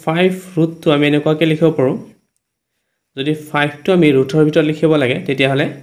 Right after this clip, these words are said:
এটাৰ ফাইভৰ সলনি আমি দুটা ফাইভ লিখিব লাগিব। মানে এনেকুৱাকৈ লিখিব লাগিব, ফাইভ ইনটু ফাইভ। আৰু ৰুটৰ ভিতৰত টু আছে, ফাইভ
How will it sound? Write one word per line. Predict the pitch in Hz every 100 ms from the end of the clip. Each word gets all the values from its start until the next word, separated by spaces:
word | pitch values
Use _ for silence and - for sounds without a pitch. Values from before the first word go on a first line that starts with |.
| -
এটাৰ | 120 147 151
ফাইভৰ | 156 156 156
সলনি | 147 143
আমি | 160
দুটা | 151 151 147
ফাইভ | 127 127
লিখিব | 113 120 113
লাগিব। | 113 117 120
মানে | 131
এনেকুৱাকৈ | 131 131 135 143
লিখিব | 139 143 135
লাগিব, | 123 127 185 - -
ফাইভ | 131 127 139 135
ইনটু | 127 123 147 220 -
ফাইভ। | 107 110 - _ _ _ _ _ _ _ _ -
আৰু | 131
ৰুটৰ | 135 147
ভিতৰত | 147 151 151
টু | 170 156
আছে, | 143 139 131 - - _ _ _ _ _ _ _ _ _ -
ফাইভ | 143